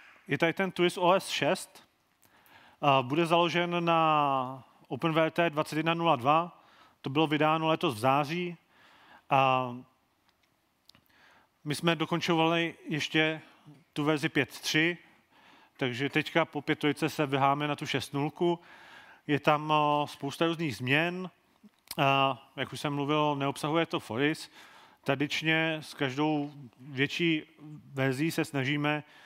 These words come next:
vyupstreamovat balíčky, které jsme si museli lokálně modifikovat, aby nám líp seděly do našeho vývoje. Takže tam bude opět míň balíčků, který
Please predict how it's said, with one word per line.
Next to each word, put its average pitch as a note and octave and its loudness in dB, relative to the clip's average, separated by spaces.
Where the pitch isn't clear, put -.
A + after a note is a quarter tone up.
vyupstreamovat D3 0
balíčky, C#3 0
které D3 0
jsme D3 -4
si D3 0
museli D3+ 0
lokálně D3 0
modifikovat, C#3+ 0
aby C3+ -2
nám C#3+ -2
líp C#3+ -2
seděly C#3+ 0
do C3+ -6
našeho D3+ -2
vývoje. D3 2
Takže A#2+ -8
tam C#3 -4
bude C#3+ 0
opět C#3+ -4
míň D3 -2
balíčků, C#3+ -2
který C#3 -2